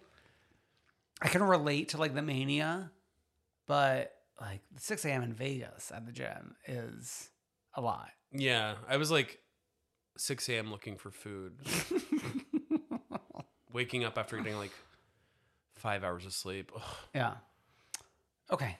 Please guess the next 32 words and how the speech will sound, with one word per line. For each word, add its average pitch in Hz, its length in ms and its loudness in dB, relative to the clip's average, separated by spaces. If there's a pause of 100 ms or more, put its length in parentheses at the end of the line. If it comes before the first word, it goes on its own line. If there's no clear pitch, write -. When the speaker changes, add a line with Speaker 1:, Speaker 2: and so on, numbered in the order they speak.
(160)
Speaker 1:
I 185 80 4
think 294 400 2
that's 403 200 -2
it 220 140 2
for 202 600 4
Beverly 160 240 2
Hills. 135 600 -2 (960)
Shall 170 220 4
we 165 60 6
go 160 100 8
to 160 180 6 (100)
episode 143 420 2
two 143 200 0
of 131 80 2
Miami? 127 500 -4 (420)
Speaker 2:
Yes. 104 420 4 (300)
Like 131 160 2
I 135 60 6
said 160 180 4
earlier, 127 440 2 (840)
the 123 160 2
heart 104 540 2
of 175 80 0
Speaker 1:
The 180 80 8
heart. 110 300 8
Speaker 2:
Bravo 107 80 0
right 104 200 0
now. 95 160 -4
Speaker 1:
The 339 120 10
heart 170 240 10
of 170 60 4
Bravo. 139 460 2